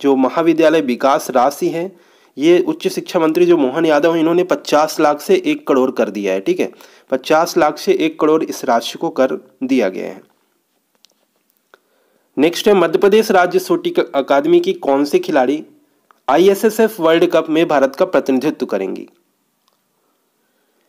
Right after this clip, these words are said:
ये खिलाड़ी हैं मनीषा कीर and नीरू ढांडा, जो कि इस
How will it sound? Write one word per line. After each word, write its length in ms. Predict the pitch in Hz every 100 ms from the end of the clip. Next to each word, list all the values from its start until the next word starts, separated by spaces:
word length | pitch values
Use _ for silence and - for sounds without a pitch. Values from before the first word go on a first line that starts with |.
| _ _ _ -
ये 140 | 190
खिलाड़ी 320 | 202 185 180
हैं 80 | 196
मनीषा 420 | 190 139 143 202
कीर 380 | 185 190 190 185
and 160 | 147 156
नीरू 340 | 151 147 156
ढांडा, 420 | 170 - 120 113 - _ _ _ _ _ _ _ _ _ _ _ 120
जो 120 | 160
कि 140 | 170
इस 340 | 185 190 -